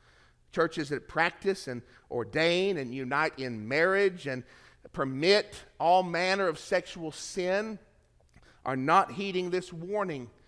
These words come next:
and it is a dire warning. But secondly, there's a warning for Christians here. Preserve the purity of your own self.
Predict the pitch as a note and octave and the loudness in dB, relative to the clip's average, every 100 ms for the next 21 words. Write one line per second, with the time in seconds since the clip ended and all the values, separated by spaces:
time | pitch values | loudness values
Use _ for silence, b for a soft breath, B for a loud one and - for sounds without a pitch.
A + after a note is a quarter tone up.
0 | b b b b - A#2+ D3+ D3+ C3+ B2+ | b b b b -12 -8 -4 -4 -2 -4
1 | B2 C3+ C3 B2 B2 B2 A#2+ A2 A2 - | -2 -2 -2 -2 -6 -8 -8 -8 -10 -12
2 | - - C#3+ - C#3 C3+ C3+ B2+ D#3 D3 | -2 0 0 -4 -4 -4 -4 -6 -6 -6
3 | B2+ B2 G3+ F3 - B2 - B2 A2+ G#2+ | -10 -8 -4 -4 -6 -14 -10 -8 -6 -8
4 | b b b b b - C#3 C#3+ D#3+ F3 | b b b b b -10 -4 2 4 4
5 | D#3+ C#3+ - - A3 A#3 D3+ - B2+ A#2 | 2 -6 -8 -10 -4 0 0 -2 -8 -8
6 | A#2+ - - B2+ B2 B2 B2+ C3 - - | -8 -14 -10 -8 -6 -6 -6 -8 -10 -10
7 | A2 G2+ | -10 -10